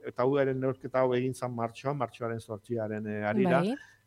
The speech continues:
Speaker 1: eta, ba, beste bi, beste bi urte igaro dira, eta ehuneko hogeitik ehuneko hogeita bostera. Salto, salto bat gertatu da.
Speaker 2: Mhm.
Speaker 1: Bueno, eta hau izan da, e, kontzienteki, ze azkenengo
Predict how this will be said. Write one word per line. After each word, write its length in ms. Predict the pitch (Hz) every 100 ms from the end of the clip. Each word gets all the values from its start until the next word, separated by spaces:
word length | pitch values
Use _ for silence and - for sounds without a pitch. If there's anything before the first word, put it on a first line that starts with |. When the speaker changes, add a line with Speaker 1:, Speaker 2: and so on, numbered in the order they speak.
| -
Speaker 1:
eta, 320 | 113 113 110
ba, 180 | 117 120
beste 320 | 139 - 170
bi, 300 | 165 165 156
beste 340 | 147 151 160
bi 120 | 151 151
urte 320 | 143 - 143
igaro 460 | 143 143 156 156 156
dira, 260 | 180 202
eta 200 | 175 113
ehuneko 320 | 117 151 143 135
hogeitik 280 | 143 160 127
ehuneko 460 | 139 127 117 107
hogeita 200 | 110 104
bostera. 360 | 95 90 90 87
Salto, 380 | - 123 131 -
salto 320 | - 123 120
bat 140 | 101 95
gertatu 300 | 92 190 180 175
da. 60 |
Speaker 2:
Mhm. 40 | 113
Speaker 1:
Bueno, 280 | 123 117 - - - -
eta 300 | 127 117 131 -
hau 200 | 196 196
izan 280 | - 180 180
da, 140 | 196 - - _
e, 140 | 120 113
kontzienteki, 800 | 113 110 147 147 143 170 190 - - _ -
ze 200 | - 123
azkenengo 760 | 120 - 165 175 170 156 127